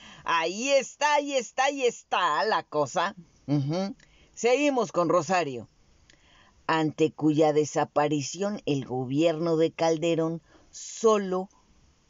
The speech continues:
atinó a decir que era una pugna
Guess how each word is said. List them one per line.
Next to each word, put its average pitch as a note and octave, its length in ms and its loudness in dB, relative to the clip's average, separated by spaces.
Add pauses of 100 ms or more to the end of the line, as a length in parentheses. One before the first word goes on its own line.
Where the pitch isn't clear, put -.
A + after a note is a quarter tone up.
(120)
atinó D3+ 800 0
a C3 160 -2
decir C3+ 540 -6 (320)
que C#3 380 0
era E3 280 0
una D3+ 420 0 (140)
pugna D#3 640 0